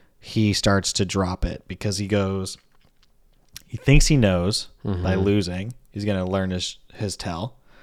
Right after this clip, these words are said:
Speaker 1: He thinks he knows what he does. He gets cocky, goes over to
Speaker 2: Mm-hmm.
Speaker 1: Vesper, kisses her,
Speaker 2: Uh-huh.
Speaker 1: talks to Mathis, talks to Vesper.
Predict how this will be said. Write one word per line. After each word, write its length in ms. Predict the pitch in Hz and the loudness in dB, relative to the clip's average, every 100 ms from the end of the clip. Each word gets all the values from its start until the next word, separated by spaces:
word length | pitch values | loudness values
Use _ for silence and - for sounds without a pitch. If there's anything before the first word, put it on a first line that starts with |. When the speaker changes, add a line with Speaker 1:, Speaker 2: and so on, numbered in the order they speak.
| - - _ | -20 -20 _
Speaker 1:
He 100 | - 98 | -8 0
thinks 220 | 131 123 | 2 4
he 80 | 120 | 2
knows 200 | 95 85 | 2 0
what 40 | |
he 40 | 87 | -6
does. 340 | 87 95 - | -6 -6 -8
He 120 | - | -6
gets 200 | - 117 | -2 -2
cocky, 540 | - 98 90 101 110 - - | 0 -4 -4 -6 -8 -8 -2
goes 220 | 110 113 | 2 6
over 200 | 120 127 | 6 6
to 60 | |
Speaker 2:
Mm-hmm. 60 | 113 | 6
Speaker 1:
Vesper, 540 | 98 92 - 98 110 - | 4 0 -2 -2 -4 -10
kisses 440 | - 123 131 87 - | 0 4 4 2 -6
her, 280 | 82 107 - - | -6 -6 -8 -6
Speaker 2:
Uh-huh. 320 | 101 92 90 101 _ _ _ _ - | -4 -2 -4 -6 _ _ _ _ 0
Speaker 1:
talks 280 | 127 123 - | 4 4 2
to 60 | |
Mathis, 640 | 107 98 92 98 107 - - | 0 0 0 -4 -6 -6 -10
talks 280 | - 117 - | -2 0 0
to 60 | 107 | -4
Vesper. 500 | 90 - - 98 | -6 -8 -8 -10